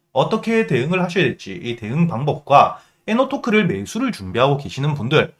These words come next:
혹은 지금 매수를 해서 매도를 기다리고 계시는 분들이 어떻게 대응을 하셔야 될지, 이 대응 방법에 대해서 모두 정확하게 알려드릴 테니까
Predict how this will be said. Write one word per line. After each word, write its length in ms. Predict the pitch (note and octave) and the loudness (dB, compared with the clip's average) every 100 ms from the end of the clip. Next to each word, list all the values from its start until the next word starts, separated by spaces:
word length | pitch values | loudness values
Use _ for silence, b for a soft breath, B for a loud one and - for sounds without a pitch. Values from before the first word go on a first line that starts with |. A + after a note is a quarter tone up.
| _ _ | _ _
혹은 300 | G#3+ G#3 G#3+ | -2 2 2
지금 280 | F#3 C#3+ E3+ | 2 2 2
매수를 480 | - G3+ G3+ G3 F3+ | 2 -2 -2 0 0
해서 320 | A3+ D3 - | 4 4 2
매도를 480 | G#2 A2 A2 G#3+ A#3+ | -4 -4 0 0 -2
기다리고 520 | - - C3+ G#3 G#3+ | -4 -2 0 2 0
계시는 340 | C#3 G#2 C#3 C#3+ | -2 -2 -2 -2
분들이 540 | A2 D#3+ D#3+ C#3 - b b - | 0 0 2 0 -2 b b 0
어떻게 580 | A2+ - D#3+ E3+ C4 | 0 2 0 2 0
대응을 280 | E3+ C#3+ E3 | 0 0 0
하셔야 280 | E3 G#3 F#3 | 0 2 4
될지, 400 | C3 A2+ G#2+ F#2 _ | 2 -2 -8 -14 _
이 100 | A#2+ | -8
대응 260 | A#2 B2 F3+ | -2 0 0
방법에 420 | E3+ B2+ F#3 C#3 | -2 0 2 2
대해서 400 | - F#2+ F#2+ E2+ G2+ | 0 -4 -6 -8 -8
모두 280 | A#2 F3 | -4 0
정확하게 460 | D3+ G#2+ B2+ A3 F#3+ | 0 -2 -4 0 4
알려드릴 400 | F3 E3 E3+ D#3+ | 6 4 2 -2
테니까 580 | E3 A2+ - D3+ A#2 | -2 -4 4 6 6